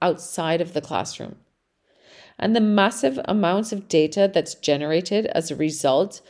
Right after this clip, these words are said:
allows teachers to make more informed decisions about the learning of their students.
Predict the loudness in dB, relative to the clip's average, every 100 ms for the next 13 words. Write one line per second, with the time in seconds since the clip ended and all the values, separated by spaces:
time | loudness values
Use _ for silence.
0 | 0 4 4 4 -2 -8 -6 -2 0 -2
1 | -4 -2 -2 -2 -4 0 2 4 2 0
2 | -2 -2 -2 -6 -2 -2 -2 -6 -8 -8
3 | -6 -2 -2 0 -2 -2 -4 -8 -8 -8
4 | -8 -10 -10 -10 -16 -20